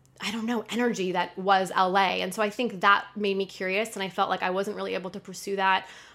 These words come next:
or look into it as much as I would have liked because of the responsibilities of running a business.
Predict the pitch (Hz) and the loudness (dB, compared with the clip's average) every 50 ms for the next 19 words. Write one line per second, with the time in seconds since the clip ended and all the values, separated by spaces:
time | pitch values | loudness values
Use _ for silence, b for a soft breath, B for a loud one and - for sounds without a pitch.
0 | B B - 196 208 196 185 180 180 175 202 208 208 - 202 196 202 - 226 208 | B B 2 4 4 4 4 2 2 0 -2 -4 -2 -4 -4 -4 -2 -4 -4 -4
1 | 190 196 202 196 180 - 185 190 185 180 180 185 170 170 170 185 180 - 185 - | -2 -2 -4 -6 -6 -4 -4 -4 -4 -4 -4 -6 -4 -2 -2 -2 -2 -4 -10 -10
2 | 196 185 185 175 175 175 175 - 175 160 - 175 175 175 170 165 165 160 165 170 | -8 -8 -6 -6 -6 -8 -10 -10 -12 -12 -8 -6 -6 -6 -4 -6 -8 -8 -8 -8
3 | 165 170 170 170 - - 190 247 349 - - - | -8 -8 -10 -10 -10 -8 -8 -8 -8 -10 -12 -18